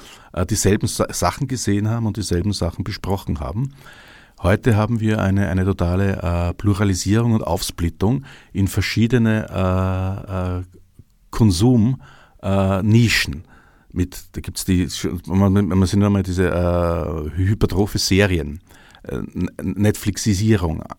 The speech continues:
anschaut. Also es gibt, wenn man, äh, in den, in den sozialen Medien sieht man wirklich schon, es gibt so, äh, ei-, eigene Serienidentitäten. Also Leute, die,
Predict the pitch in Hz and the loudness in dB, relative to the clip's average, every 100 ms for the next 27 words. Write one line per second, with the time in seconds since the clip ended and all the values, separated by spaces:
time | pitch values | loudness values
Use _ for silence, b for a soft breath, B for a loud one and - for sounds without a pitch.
0 | _ 87 90 - - - - - 87 - | _ -6 -4 -6 -8 -8 -10 -8 -4 -4
1 | - - B B B B - - - - | -4 -14 B B B B -16 -12 -12 -4
2 | 98 98 85 104 95 101 101 95 92 - | 2 2 4 2 2 2 2 2 2 -2
3 | - 92 107 92 92 127 113 117 120 110 | 0 2 2 2 0 0 -2 -2 0 0
4 | 104 113 104 107 107 98 - - - 110 | 0 -2 -4 -2 0 -2 -2 -6 -2 -2
5 | 98 85 90 80 - - 98 98 98 117 | 0 0 -2 -2 -2 -2 -2 0 0 2
6 | 110 110 95 95 - 107 117 101 87 85 | 2 0 -4 -2 2 2 2 -2 -4 -6
7 | 80 82 - - - 69 71 87 87 78 | -6 -8 -10 -10 -12 -10 -8 -6 -4 0
8 | 82 92 107 101 95 95 | 0 0 -4 0 0 0